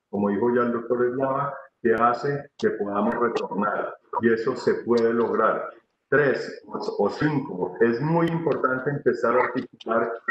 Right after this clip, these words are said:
en salud mental, no en trastornos mentales, en salud mental, la escuela con salud. Es imposible mantenernos tan disociados como hemos estado.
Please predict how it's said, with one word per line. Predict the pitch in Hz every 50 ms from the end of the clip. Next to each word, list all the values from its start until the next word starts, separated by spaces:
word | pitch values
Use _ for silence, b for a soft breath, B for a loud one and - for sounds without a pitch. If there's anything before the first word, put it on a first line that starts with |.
| - -
en | - 147 160 - -
salud | - - 147 147 151 160 156
mental, | 156 156 156 156 147 127 - 151 135 107 92 - - - - - _ _
no | 117 113 120 123
en | 120 -
trastornos | 139 139 135 - - - 143 135 135 135 - - - - 123
mentales, | 120 120 123 135 127 110 92 - - - - - - -
en | 143 147 147
salud | 147 - 147 135 139 143 143 139
mental, | 147 143 143 131 - 143 139 139 139 - - - - _ _
la | 110 110 104
escuela | 107 - - - 131 135 139 139 - - - - - - - - _
con | _ - 139 143 143 143 147 147 147 - - - - - - - -
salud. | - - 120 117 117 123 135 135 127 - - - - - _ _ _
Es | - - 220 - -
imposible | 147 143 135 139 - 117 104 - - 143 147 147 151 147 147 147 143 135 135 - -
mantenernos | 110 110 107 - - 107 104 107 107 107 107 123 131 131 131 131 - _ _ _ _ _ -
tan | 127 123 135 135 135 135 131
disociados | 127 - 135 123 - - 127 123 120 120 120 -
como | - - 107 101 104
hemos | 107 113 117 -
estado. | 123 - - - - 120 120 110 87 76 - -